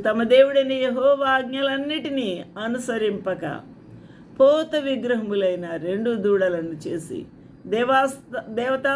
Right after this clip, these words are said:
స్తంభములను నిలిపి, ఆకాశ మహా-, ఆకాశ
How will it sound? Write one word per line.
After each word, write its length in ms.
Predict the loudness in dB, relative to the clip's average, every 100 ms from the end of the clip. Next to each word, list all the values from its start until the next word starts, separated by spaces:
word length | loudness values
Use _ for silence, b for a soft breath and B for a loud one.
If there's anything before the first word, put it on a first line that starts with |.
| 0
స్తంభములను 840 | 0 0 4 4 2 4 2 2 -4 -8 -18 -20 -20 -20 -20 -20 -20 -20 -6
నిలిపి, 420 | -2 0 0 2 2 2
ఆకాశ 540 | 0 2 2 2 -2 -4 -4
మహా-, 560 | -4 -4 -4 -2 -2 -4 -10 -20 -20 -20 -20 -12 -8
ఆకాశ 320 | -4 0 2